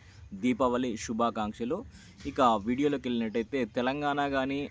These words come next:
ఆంధ్రప్రదేశ్ కానీ డిఎస్సి అభ్యర్థులకు సంబంధించిన ఒక మంచి ఇన్ఫర్మేషన్ ఈ వీడియోలో అయితే తెలుసుకుందాం. So వీ-, వీడియోని అయితే లైక్ చేయండి, అలాగే మన ఛానల్ని అయితే సబ్స్క్రైబ్ చేసుకోండి.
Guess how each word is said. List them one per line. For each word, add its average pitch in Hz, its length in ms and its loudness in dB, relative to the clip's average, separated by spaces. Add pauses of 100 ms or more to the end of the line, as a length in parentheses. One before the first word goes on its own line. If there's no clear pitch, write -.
ఆంధ్రప్రదేశ్ 117 600 2
కానీ 113 460 0
డిఎస్సి 131 640 0
అభ్యర్థులకు 113 800 0
సంబంధించిన 107 640 -4
ఒక 107 180 -6
మంచి 107 420 -2
ఇన్ఫర్మేషన్ 127 680 -4 (420)
ఈ 104 120 2
వీడియోలో 131 380 4
అయితే 123 240 0
తెలుసుకుందాం. 117 580 -4
So 151 140 -6
వీ-, 110 520 -2
వీడియోని 120 300 -2
అయితే 120 140 -2
లైక్ 110 400 -2
చేయండి, 127 200 0
అలాగే 113 200 0
మన 107 160 -2
ఛానల్ని 113 460 0
అయితే 107 140 -4
సబ్స్క్రైబ్ 107 560 -4
చేసుకోండి. 107 440 -2